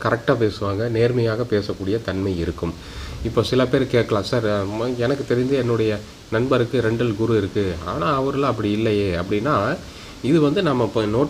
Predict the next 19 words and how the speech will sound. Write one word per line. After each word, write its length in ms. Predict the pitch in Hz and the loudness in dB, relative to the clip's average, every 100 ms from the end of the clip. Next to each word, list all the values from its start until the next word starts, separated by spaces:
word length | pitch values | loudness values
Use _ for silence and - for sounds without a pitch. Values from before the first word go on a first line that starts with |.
| - | 0
பண்ணணும். 300 | 110 95 90 | 0 0 0
தனித்த 480 | 104 131 143 - 180 | 2 2 0 0 2
குருவுக்கு 400 | 139 135 131 127 | 4 2 2 0
மட்டும்தான் 360 | 110 127 147 | 0 0 0
இந்த 160 | 127 101 | 0 0
பலன். 280 | 92 98 98 - - - - - - - - - - - - - - - - - | 0 -2 -2 -10 -20 -20 -20 -20 -20 -20 -20 -20 -20 -20 -20 -20 -20 -20 -12 -2
புரியுதுங்களா? 460 | 110 101 95 98 85 | 0 2 0 -2 0
தனித்த 380 | 101 127 - 135 | 2 2 2 0
குரு. 280 | 107 98 - - - - - - - - | 0 -2 -4 -10 -16 -16 -16 -16 -16 -2
அதே 220 | 120 160 | 2 4
மாதிரி 380 | 151 123 131 - - - - - - 101 | 4 2 0 -4 -12 -16 -20 -16 -8 0
குரு 200 | 151 208 | 2 4
வந்து 400 | 165 143 160 - - - - - - - - 101 | 2 2 2 0 -8 -20 -20 -20 -20 -20 -16 -6
ஜாதகத்தில் 760 | 98 113 156 160 127 - 139 170 - - - 110 | 0 2 4 2 0 0 0 0 -4 -18 -16 -8
இந்த 200 | 107 104 | -4 -2
ரிஷபம், 540 | 110 113 170 143 151 - - - - - - - - - - - - - - - - 104 | 0 0 0 2 0 -2 -14 -20 -20 -20 -20 -20 -20 -20 -20 -20 -20 -20 -20 -20 -4 2
மிதுனம், 420 | 131 151 131 - - - - - - - - - - - | 4 4 2 0 -6 -20 -20 -20 -20 -20 -20 -20 -20 -6
கன்னி, 560 | 113 135 180 175 185 - - - - - - - - | 0 4 4 4 2 -2 -16 -20 -20 -20 -20 -10 0
துலாம், 320 | 127 139 | 4 4